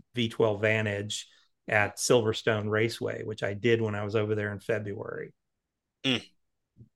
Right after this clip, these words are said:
Speaker 2: I love it.
Speaker 1: And, and Lamborghini at coda is coming up. Uh,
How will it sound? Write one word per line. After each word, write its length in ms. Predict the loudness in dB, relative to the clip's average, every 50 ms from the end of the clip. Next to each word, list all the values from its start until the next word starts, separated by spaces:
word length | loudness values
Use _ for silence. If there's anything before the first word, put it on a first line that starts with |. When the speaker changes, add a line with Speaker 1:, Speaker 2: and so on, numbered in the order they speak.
| _ _ -20 _ _
Speaker 2:
I 60 | 2 4
love 180 | 6 6 4 4
it. 60 | 2
Speaker 1:
And, 200 | -4 -6 -10 -16 -20 -20 _ _ _ _ _ _ _ _ _ _ 0
and 440 | 4 4 4 4 4 2 0 0
Lamborghini 800 | 0 4 6 6 6 8 6 6 6 4 4 4 6 6 6 4
at 120 | 4 2 0
coda 300 | 0 2 2 2 2 0
is 160 | -2 -2 -4
coming 300 | -2 0 0 2 2 2
up. 400 | 2 4 4 4 2 2 -2 -8 _ -4
Uh, 300 | -2 -2 -2 -2 -4